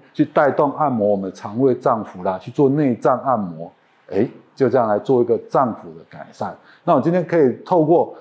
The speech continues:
左右开弓式射雕等等这些八段锦的训练，增加呼吸量，哦，调整脊椎，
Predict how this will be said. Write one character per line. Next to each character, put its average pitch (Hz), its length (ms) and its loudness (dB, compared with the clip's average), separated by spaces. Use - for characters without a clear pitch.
左 98 160 -6
右 143 140 4
开 143 200 -4
弓 143 180 -2
式 139 200 -2
射 143 180 2
雕 139 160 2
等 139 240 -2
等 120 140 -2
这 127 80 2
些 139 60 6
八 139 260 2
段 131 180 -2
锦 98 100 -6
的 92 60 -8
训 135 200 -4
练， 127 140 0
增 135 160 2
加 143 160 4
呼 131 220 0
吸 135 220 -4
量， 127 280 2
哦， 92 240 -4
调 113 220 0
整 110 200 -2
脊 107 200 -6
椎， 131 200 0